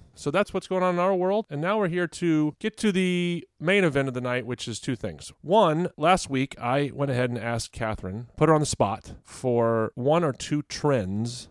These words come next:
that she thinks is gonna take place in wine for twenty twenty. Maybe right, maybe wrong. We'll circle back at the end of the year, see what she got right. So here's what she said. Now I wanna put the pressure on you.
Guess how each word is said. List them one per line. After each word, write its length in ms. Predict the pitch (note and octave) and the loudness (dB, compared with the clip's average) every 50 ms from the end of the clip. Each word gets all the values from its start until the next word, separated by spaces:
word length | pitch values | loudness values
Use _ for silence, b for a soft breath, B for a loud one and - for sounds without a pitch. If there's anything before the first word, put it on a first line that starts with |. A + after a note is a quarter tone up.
| _ _ | _ _
that 120 | - A#2 | -4 -2
she 120 | - - D3+ | -2 -2 -2
thinks 220 | - D3 A#2+ A#2 | -2 -2 -4 -6
is 60 | - | -6
gonna 140 | - B2+ A2+ | -4 -4 -4
take 220 | G#2 - A2+ G#2 - | -4 -4 -8 -6 -4
place 320 | - G#2+ G#2 G2+ - - | -2 -2 -2 -2 -6 -8
in 180 | - G#2 G2 F#2+ | -8 -8 -6 -4
wine 340 | G2 G2+ G2+ G2 F#2 F#2 | -4 -4 -4 -4 -6 -8
for 120 | F#2 - F#2 | -10 -10 -12
twenty 280 | - - - G2 F#2+ | -10 -8 -6 -6 -6
twenty. 380 | F2+ - - F2+ C#2 - - - _ | -6 -8 -10 -10 -10 -12 -16 -14 _
Maybe 200 | - A2+ A2+ A#2+ | -6 -2 0 2
right, 260 | A#2+ C3+ D3 D#3 - | 2 4 2 2 0
maybe 180 | B2+ B2 A#2 A#2+ | -2 -4 -2 0
wrong. 320 | A#2 C3 C3+ C#3 C#3+ C3+ | 2 2 4 4 2 2
We'll 80 | A#2 G#2 | 0 -2
circle 300 | - - - B2+ - A#2+ | -4 -4 -6 -4 -2 -2
back 200 | A#2 A#2+ A#2+ - | -2 -2 -2 -4
at 60 | A2+ | -4
the 100 | G#2+ A2 | -4 -4
end 100 | A2 A2+ | -4 -4
of 40 | A2 | -4
the 100 | G#2 G#2 | -4 -4
year, 380 | G#2+ A#2+ C#3 C#3+ D3 C#3+ C#3+ - | -2 0 0 2 2 0 0 -2
see 280 | - - - - - A#2+ | -6 -12 -10 -6 -4 -4
what 100 | A2 - | -4 -4
she 100 | - A2+ | -4 -4
got 220 | G#2 G#2+ G#2 F2+ | -4 -4 -4 -2
right. 240 | F#2 G#2 A2 B2+ - - | -2 -2 -2 -2 -4 -6
So 380 | - - - C3 B2 A#2+ A2+ - | -8 -2 0 2 2 2 0 0
here's 180 | - F3 D#3+ - | 2 2 2 4
what 140 | D#3 C#3+ - | 2 0 0
she 80 | - | -2
said. 220 | A2 - A#2+ - - - - - | -4 -4 -4 -6 -6 -12 -8 -4
Now 240 | A2+ A#2 A#2 A#2+ | -2 0 2 4
I 60 | A#2+ A#2 | 4 4
wanna 220 | A2+ A#2+ A#2 A2 | 4 2 2 2
put 160 | - - A#2 | 0 -2 -4
the 80 | - A2+ | -6 -4
pressure 380 | - - A2+ G#2+ - - A2 | -2 0 0 0 -2 -2 -2
on 200 | G2+ F#2+ F#2 F2+ | 0 0 0 -2
you. 160 | E2+ E2+ E2 | -4 -6 -8